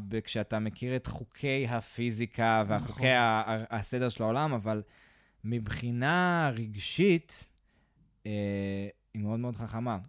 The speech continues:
Speaker 1: יש
Speaker 2: כן.
Speaker 1: כמה סרטים של אנימה, נגיד כמו, אה, The S-, Shape of a Sound, שיש בנטפליקס גם, שזה
Speaker 2: אוקיי.
Speaker 1: לראות ולבכות.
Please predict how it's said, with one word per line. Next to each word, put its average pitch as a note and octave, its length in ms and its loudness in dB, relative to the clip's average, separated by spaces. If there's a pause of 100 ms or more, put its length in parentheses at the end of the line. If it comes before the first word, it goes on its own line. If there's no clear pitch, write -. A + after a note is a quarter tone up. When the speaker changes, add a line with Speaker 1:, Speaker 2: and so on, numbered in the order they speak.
Speaker 1:
יש A#2+ 200 -6
Speaker 2:
כן. D3 60 -4
Speaker 1:
כמה C3 180 0
סרטים B2+ 640 -4
של G#2+ 160 -4
אנימה, F#2+ 400 -4
נגיד F#2+ 280 -6
כמו, G2 720 -4 (160)
אה, G2 60 -6 (360)
The F#2 60 -10
S-, - 500 -14 (580)
Shape A#2+ 360 -6
of A2 100 -8
a G2 200 -10
Sound, B2+ 400 -2 (180)
שיש G2 220 -12
בנטפליקס G2 840 -6
גם, B2 220 -6
שזה F2+ 400 -8
Speaker 2:
אוקיי. D3 340 -8 (120)
Speaker 1:
לראות A#2 420 0
ולבכות. G#2 1040 -6